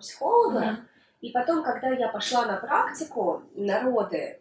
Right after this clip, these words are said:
Speaker 1: и я тоже это не проецировала на себя, не проецировала на себя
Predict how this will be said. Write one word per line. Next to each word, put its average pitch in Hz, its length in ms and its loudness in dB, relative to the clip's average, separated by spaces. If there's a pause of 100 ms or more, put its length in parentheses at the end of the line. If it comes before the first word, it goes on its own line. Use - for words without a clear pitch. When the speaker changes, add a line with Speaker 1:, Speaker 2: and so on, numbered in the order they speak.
Speaker 1:
и 208 60 -10
я 254 640 0
тоже 349 260 2
это 233 120 -2
не 214 140 -2
проецировала 254 760 -2
на 170 100 -4
себя, 247 460 -4
не 165 60 -6
проецировала 226 600 -6
на 190 100 -12
себя 185 320 -8